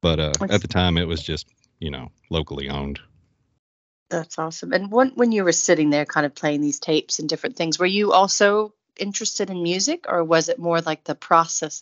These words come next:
Speaker 2: of, you know, being in the radio station? I'm just, yeah, yeah, t-, t-, tell us a little bit more about, about that six-year-old self. That's fascinating.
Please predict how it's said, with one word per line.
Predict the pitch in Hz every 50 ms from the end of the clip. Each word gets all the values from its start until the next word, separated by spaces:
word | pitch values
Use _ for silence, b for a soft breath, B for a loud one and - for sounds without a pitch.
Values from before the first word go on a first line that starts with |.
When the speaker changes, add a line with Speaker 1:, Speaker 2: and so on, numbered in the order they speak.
| -
Speaker 2:
of, | - 151 147 147 147 147 139 - - _ _ b b b b b b b b b b b b b
you | -
know, | 180
being | 170 170 170 165 160 160
in | 156
the | 147 143
radio | 151 151 147 147 156
station? | 156 - - - - -
I'm | 156 151 165
just, | 170 175 170 - -
yeah, | - 139 - 165
yeah, | 190 170
t-, | - -
t-, | 240 - - 359 -
tell | - 285 294 285
us | 269 247 -
a |
little | 220 214 196 185
bit | 180 160 139
more | 165 175 170 160 156 156
about, | 151 - 156 147 - - - - - - _
about | - 160 - 156 147 147 - _ - - -
that | - - - _ _ _ -
six-year-old | - 226 220 - - 185 165 156 151 147 143
self. | - - 156 - - - -
That's | - 160 - - - -
fascinating. | - - 185 180 - - 160 135 131 131 135 131